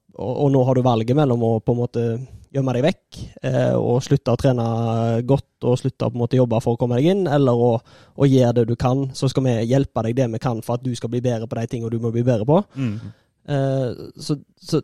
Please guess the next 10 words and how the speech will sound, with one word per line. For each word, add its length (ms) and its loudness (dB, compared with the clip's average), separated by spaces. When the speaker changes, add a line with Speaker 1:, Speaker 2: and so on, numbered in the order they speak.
Speaker 1:
jeg 180 2
tror 200 4
nok 180 2
at 120 -6
det 240 4
jeg 260 2
prøver 460 4
hardest 600 2
for 140 -8
å, 120 0